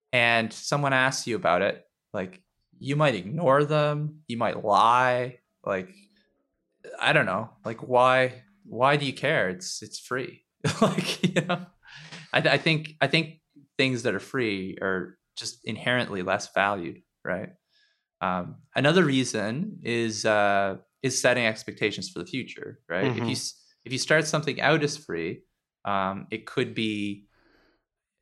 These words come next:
Speaker 1: you know, it's easily misinterpreted that this is gonna be free in the future or nearly free in the future.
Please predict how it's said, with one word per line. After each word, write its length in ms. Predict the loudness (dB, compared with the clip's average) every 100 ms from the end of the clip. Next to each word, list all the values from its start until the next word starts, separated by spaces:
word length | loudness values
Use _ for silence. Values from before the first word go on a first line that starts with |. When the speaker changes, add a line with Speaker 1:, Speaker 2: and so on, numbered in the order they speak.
| _
Speaker 1:
you 80 | -4
know, 160 | -2
it's 260 | -2 -6 -10 -4
easily 480 | -2 2 4 4
misinterpreted 800 | 2 0 -2 -2 -2 -2 -6 -8 -8
that 160 | -10 -6
this 200 | -6 -6
is 120 | -10
gonna 240 | -8 -8
be 340 | -6 -6 -6 -4
free 180 | 0 0
in 80 | -2
the 60 |
future 720 | -6 -8 -8 -6 -4 -2 -2 0
or 380 | 0 0 -2 -4
nearly 600 | -2 2 4 4 4 -2
free 280 | -6 -8 -6
in 80 | -6
the 60 |
future. 680 | -8 -12 -10 -6 -4 -6 -8